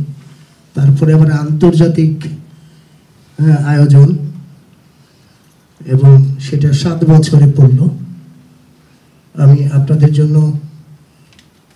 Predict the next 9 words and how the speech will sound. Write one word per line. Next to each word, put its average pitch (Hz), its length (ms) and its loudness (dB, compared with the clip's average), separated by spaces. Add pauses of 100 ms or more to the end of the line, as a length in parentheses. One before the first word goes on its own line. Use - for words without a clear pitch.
মানে, 135 280 0
শুভেচ্ছা 151 440 2
জ্ঞাপন 151 400 0
করি 170 260 -2 (1040)
এবং 135 360 6
আশীর্বাদ 160 500 2
করি 170 240 0
যে 147 140 -2
এই 139 420 0